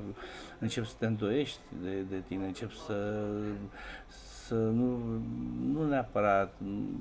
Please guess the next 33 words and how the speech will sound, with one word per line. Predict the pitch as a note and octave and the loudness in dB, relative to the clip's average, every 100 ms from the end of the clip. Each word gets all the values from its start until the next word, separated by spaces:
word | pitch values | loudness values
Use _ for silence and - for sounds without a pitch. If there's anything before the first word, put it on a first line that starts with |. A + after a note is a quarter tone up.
| A#2+ A#2+ A#2 | -4 -4 0
probabil | D3+ G#3 F#3 B2 | 0 2 -2 2
că | A2+ G#2+ F#2+ F#2 - G2 | 2 4 2 -2 -2 -2
deții | G#2 - A#2 | -4 -4 -4
foarte | C3+ A#2 B2+ | -2 0 0
multe | A2+ A2 | 0 0
informații, | G#2+ G#2 G#2 G#2 G#2+ G2+ G#2 | -2 0 -2 0 -2 -2 -2
dar, | A2 A#2+ B2+ - - - | 0 0 0 -2 -2 -4
mm, | G1+ G#1 G1+ G1+ G1+ G1+ G1+ G1+ F2+ F#2 G#2 | -4 -6 -6 -6 -4 -4 -4 -4 -4 -4 -2
informațiile | A2 A2 A#2 B2 - A#2+ | -4 0 0 0 0 0
pe | A#2+ | 0
care | A2+ B2 | 0 -2
le | A#2+ | 0
deții | A2+ A2 A2 | -2 -2 -2
tu | A2+ A2 | 0 -2
și | - | -2
știința | G#2 - A#2 A#2 G#2 | -6 0 2 2 0
pe | G2+ G2 | -2 -2
care | G#2 G#2 G2+ G2 G2 | 0 0 -2 -4 -2
o | |
ai | G2+ G2+ | -4 -4
tu | - G#2 G#2 G#2 - - - - | -2 0 0 -4 -10 -12 -14 -8
vis-a-vis | F#2+ G#2 G#2+ G#2+ A2 | -2 0 2 2 2
de | G#2+ G#2+ G#2+ G2+ | 2 2 0 0
partea | - G2+ - G#2 | 2 2 4 2
universală | A2 A2 G#2 G#2 G2 A#2 G2+ G2+ G2 F#2+ F#2+ F#2+ | 4 2 2 0 0 2 2 2 0 0 0 -2
a | |
informațiilor | G2 F#2+ G#2+ G2+ G2+ G#2 - G#2 G2+ | -2 -2 -2 -2 -2 -2 -2 -2 -2
și | F#2 G#2 | -2 -4
de, | G2 G2+ G2 G2 G2+ G2+ | -2 0 0 -2 -4 -4
de | G2 | -4
știința | F#2+ - G#2 G#2 - | -4 -4 -2 -2 0
asta | G2+ - G#2 G2 G2 | -2 -2 -2 0 0
universală, | G#2 G#2+ G#2 G2 - G2 G#2 G#2+ | 0 0 0 -2 -2 -2 0 0